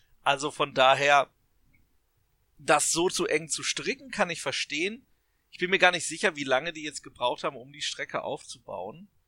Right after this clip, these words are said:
Ähm, aber natürlich hast du recht, dass es länger,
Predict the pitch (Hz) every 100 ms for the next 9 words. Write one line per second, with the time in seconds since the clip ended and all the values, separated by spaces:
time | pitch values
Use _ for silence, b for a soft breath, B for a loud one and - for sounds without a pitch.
0 | _ _ _ _ _ - 135 135 135 -
1 | 143 143 - 175 196 208 220 233 262 -
2 | 175 131 131 - 156 - 131 135 131 139
3 | 151 190 208 240